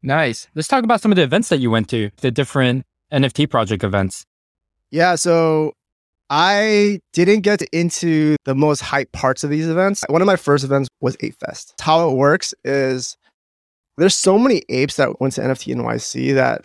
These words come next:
Speaker 2: they had to split it up into four days.
Speaker 1: Wow.
Speaker 2: You apply and they give you a random ticket, day two, day three, day four. Monday, Tuesday, Wednesday, Thursday. I got the Tuesday night.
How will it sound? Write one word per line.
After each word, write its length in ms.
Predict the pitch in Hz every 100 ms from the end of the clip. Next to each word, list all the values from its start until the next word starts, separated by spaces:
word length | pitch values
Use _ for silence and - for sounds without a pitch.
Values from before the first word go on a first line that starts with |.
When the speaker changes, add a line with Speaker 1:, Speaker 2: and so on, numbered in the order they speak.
| -
Speaker 2:
they 60 |
had 100 | 135
to 80 | 151
split 280 | - - 139
it 80 | -
up 120 | 123
into 140 | 117
four 280 | 104 - -
days. 400 | - - 131 - _ _ _ _ _ _ _ -
Speaker 1:
Wow. 280 | 120 113 110 147
Speaker 2:
You 180 | 143 143 135
apply 560 | 131 143 131 147 165 _ _ _ _ -
and 500 | 127 131 127 131 123 _ _ _ -
they 120 | 139
give 180 | 160 156
you 180 | 156
a 60 | 139
random 320 | 131 131 131
ticket, 400 | - 131 131 117
day 140 | 127 120
two, 140 | 120
day 320 | - - 120
three, 160 | 120 120
day 80 | 117
four. 340 | - - - 135
Monday, 260 | 143 147
Tuesday, 260 | 143 143 135
Wednesday, 220 | 123 113
Thursday. 280 | - 123 120
I 20 |
got 80 | 131
the 80 | 127
Tuesday 280 | 131 127 -
night. 200 | -